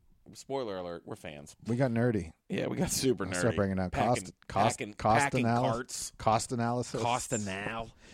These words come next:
Speaker 2: Oh, I
Speaker 1: Uh,
Speaker 2: gave little tips, little
Speaker 1: You gave
Speaker 2: secrets.
Speaker 1: Sam's Club
Speaker 2: I gave
Speaker 1: tips.
Speaker 2: insider hacks.
Speaker 1: Oh, my
Speaker 2: Um,
Speaker 1: gosh.
Speaker 2: where that when you, and I'll give a quick recap. It
Speaker 1: Damn
Speaker 2: was,
Speaker 1: it.
Speaker 2: it was the pricing.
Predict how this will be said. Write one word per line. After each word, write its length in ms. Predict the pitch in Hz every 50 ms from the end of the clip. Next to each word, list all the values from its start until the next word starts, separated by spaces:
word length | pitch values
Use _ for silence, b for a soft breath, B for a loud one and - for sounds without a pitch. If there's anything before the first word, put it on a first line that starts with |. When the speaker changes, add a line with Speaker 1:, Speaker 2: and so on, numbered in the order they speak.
| B B -
Speaker 2:
Oh, 120 | 160 165
I 60 | 139 139
Speaker 1:
Uh, 20 |
Speaker 2:
gave 180 | 123 127 156 143
little 220 | 160 156 156 147
tips, 360 | - - - 190 - - -
little 140 | 143 202 262
Speaker 1:
You 60 | 277
gave 180 | - 233 185 190
Speaker 2:
secrets. 240 | 151 139 127 98 -
Speaker 1:
Sam's 280 | - 175 180 202 202 -
Club 240 | - 160 160 135 107 - -
Speaker 2:
I 100 | 139 151
gave 240 | 175 190 180 170 156
Speaker 1:
tips. 120 | 143 151 156
Speaker 2:
insider 480 | 156 - - 160 147 147 143 143 135
hacks. 640 | 120 131 147 165 156 104 - - - - - - - -
Speaker 1:
Oh, 220 | 110 113 113 110
my 140 | 98 87 -
Speaker 2:
Um, 240 | 123 131 131 131 127
Speaker 1:
gosh. 260 | - 110 110 113 120
Speaker 2:
where 280 | 123 131 131 127 123 123
that 240 | 117 131 127 120 - -
when 220 | 120 127 123 120
you, 240 | 123 120 120 120 120
and 180 | - 120 123 120
I'll 100 | 117 117
give 200 | 98 127 123 113
a 60 | 120
quick 200 | - 151 143 -
recap. 400 | 156 165 156 - 123 107 104 -
It 40 | 107
Speaker 1:
Damn 220 | 117 311 311 302
Speaker 2:
was, 20 | 330
Speaker 1:
it. 80 | 320 - -
Speaker 2:
it 40 |
was 120 | 123 120 -
the 100 | 139 127
pricing. 540 | - - 151 160 156 - 127 101 95 92